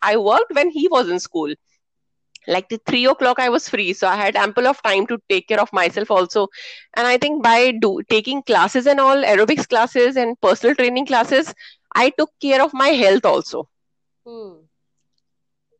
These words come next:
Speaker 1: Like, you know, uh, normally also people go to gyms and all. So they definitely go for one, one and a half hour to the gyms।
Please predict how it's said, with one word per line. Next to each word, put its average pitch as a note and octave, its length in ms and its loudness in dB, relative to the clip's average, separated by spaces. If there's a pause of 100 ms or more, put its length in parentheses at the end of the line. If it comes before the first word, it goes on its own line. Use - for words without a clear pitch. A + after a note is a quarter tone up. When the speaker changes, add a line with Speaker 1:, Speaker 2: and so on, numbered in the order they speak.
(140)
Speaker 1:
Like, F#3+ 320 -2
you G#3+ 60 2
know, B3+ 220 4
uh, - 200 0 (180)
normally A3+ 520 2
also D4+ 220 2
people A#3+ 280 -2
go A#3+ 120 0
to B3+ 100 -2
gyms G3 340 0
and F#3 120 0
all. F3 280 2 (880)
So D4+ 320 2
they D#4 220 2
definitely D#4+ 580 2
go B3+ 200 4
for C4+ 180 2
one, G#3 220 2
one A3 100 0
and A3 100 -2
a A#3+ 40 0
half F#3+ 280 2
hour F#3+ 140 2
to G3+ 100 0
the F#3+ 100 2
gyms। E3+ 420 -2